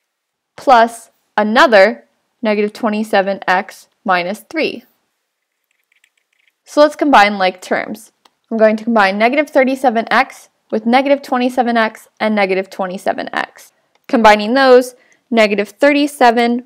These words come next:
plus negative twenty-seven plus negative twenty-seven will be negative ninety-one times x. And now I'm going to combine positive two and take away three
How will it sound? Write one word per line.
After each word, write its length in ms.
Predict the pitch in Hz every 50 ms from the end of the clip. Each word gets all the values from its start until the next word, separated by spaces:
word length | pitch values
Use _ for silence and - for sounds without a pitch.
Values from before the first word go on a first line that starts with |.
| _ -
plus 360 | - - 277 269 269 269 -
negative 380 | 254 240 240 226 233 233 226 233
twenty-seven 720 | - - 247 226 226 233 233 - 233 214 208 214 214 214
plus 320 | 214 - 233 214 226 226 -
negative 380 | 226 208 202 208 196 208 -
twenty-seven 760 | - - 277 269 247 247 - 226 208 196 208 208 226 214 - _ _ _ _ _ _ _ _ _ _ -
will 120 | - 226 214
be 160 | 208 226 220
negative 640 | 220 233 247 254 254 285 277 269 277 277 277 277 _ _ _ _ _ _ -
ninety-one 960 | 226 214 202 196 190 185 190 190 202 214 247 247 254 247 247 247 254 247 247 - _ _ _ _ _ _ _ _ _ -
times 400 | - 220 190 190 202 208 - - -
x. 440 | - - - - - - - - - _ _ _ _ _ _ _ _
And 200 | - 202 202 208
now 460 | 233 285 302 294 262 269 269 269 262 _ _ _ -
I'm 140 | 220 226 214
going 200 | 214 214 214 226
to 80 | 220 220
combine 500 | 226 226 202 196 190 190 190 196 - -
positive 560 | - - 208 196 208 208 196 185 208 208 -
two 380 | - 339 302 285 285 277 277 277 _ _ _ _ _ - -
and 140 | 269 254
take 260 | - - 285 262 269 254
away 460 | 233 220 208 202 196 196 214 226 233
three 580 | _ _ - 226 214 220 214 208 214 220 240